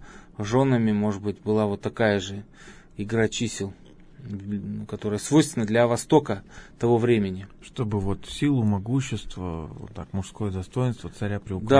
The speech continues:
Speaker 1: Да, чтобы,
Speaker 2: возвеличить,
Speaker 1: чтобы, да,
Speaker 2: да?
Speaker 1: чтобы возвеличить, потому что это для народа восточного того времени это было очень важным, что наш царь самый сильный, что он может столько сделать. И про него уходят интересные вот в этом плане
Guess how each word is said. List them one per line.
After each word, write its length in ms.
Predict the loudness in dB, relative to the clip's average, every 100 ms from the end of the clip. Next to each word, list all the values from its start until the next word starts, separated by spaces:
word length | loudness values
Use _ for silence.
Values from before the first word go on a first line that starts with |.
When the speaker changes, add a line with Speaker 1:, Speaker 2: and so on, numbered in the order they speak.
| 8
Speaker 1:
Да, 40 | 6
чтобы, 140 | 4
Speaker 2:
возвеличить, 320 | 6 6 6 6
Speaker 1:
чтобы, 180 | 6
да, 140 | 8 8
Speaker 2:
да? 40 |
Speaker 1:
чтобы 220 | 8 4 4
возвеличить, 600 | 4 6 4 4 0 -2
потому 260 | 0 0
что 160 | 0 0
это 260 | 2 0 -2 -10 -8
для 140 | 4 8
народа 540 | 10 12 12 10 6 2 -16 -20 -4
восточного 640 | -2 4 8 8 6 2 2
того 180 | 4
времени 560 | 4 6 6 6 4 2
это 200 | 0 -2
было 200 | 2 4
очень 260 | 4 4 6
важным, 480 | 8 8 8 0 -4
что 160 | -2
наш 240 | 0 0 0
царь 220 | 2 2
самый 340 | 2 -2 0
сильный, 540 | -2 0 0 2 0 -4 -12 -20 -20 -18 -12
что 240 | -10 -2 2
он 240 | 2 0 -4 -14 -12
может 440 | -2 6 6 6 2
столько 420 | 4 6 8 6
сделать. 640 | 4 6 8 10 8 4 -8 -18 -12 -6
И 60 | 6
про 140 | 8
него 260 | 8 10 10
уходят 400 | 10 6 6 2
интересные 560 | 2 6 6 4 2
вот 140 | 2 2
в 40 |
этом 200 | 2 2
плане 400 | 4 4 4 0